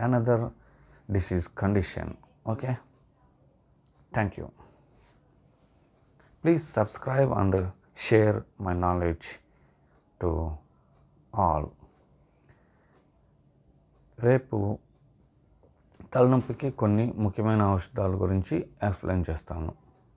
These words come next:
ఏ తలనొప్పికి ఎలాంటి తలనొప్పి ఉంటుందో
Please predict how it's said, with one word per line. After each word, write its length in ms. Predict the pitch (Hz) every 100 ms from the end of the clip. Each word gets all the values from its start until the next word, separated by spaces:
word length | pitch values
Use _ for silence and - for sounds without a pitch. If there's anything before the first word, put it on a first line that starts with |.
| _ _ _ _ _ -
ఏ 160 | 120 127
తలనొప్పికి 720 | 117 110 104 - - 123 - -
ఎలాంటి 360 | 101 101 95 92
తలనొప్పి 520 | 92 90 92 - 104 104 _ _ 98
ఉంటుందో 340 | 90 92